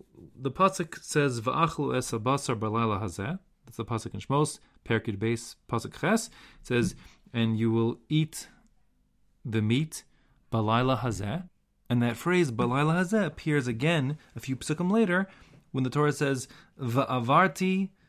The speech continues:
ve'eretz Mitzrayim," and I'll pass through the land of Egypt, balayla hazeh,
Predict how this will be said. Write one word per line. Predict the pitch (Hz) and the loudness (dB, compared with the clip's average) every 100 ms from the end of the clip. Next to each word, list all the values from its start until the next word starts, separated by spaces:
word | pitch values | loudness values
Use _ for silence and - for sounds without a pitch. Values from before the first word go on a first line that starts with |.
| _ _ - | _ _ -6
ve'eretz | 123 131 147 151 | -2 2 2 2
Mitzrayim," | 156 156 113 95 127 | -2 -2 -2 0 0
and | 117 | -2
I'll | 104 | -4
pass | - 139 147 143 | -4 -4 -2 -2
through | 151 131 | -2 -2
the | |
land | 120 123 | -2 -2
of | 113 | -2
Egypt, | 107 147 - - | -2 -2 -6 -10
balayla | 110 117 113 117 127 127 120 | -4 -2 2 2 2 0 0
hazeh, | 127 143 165 | 0 2 0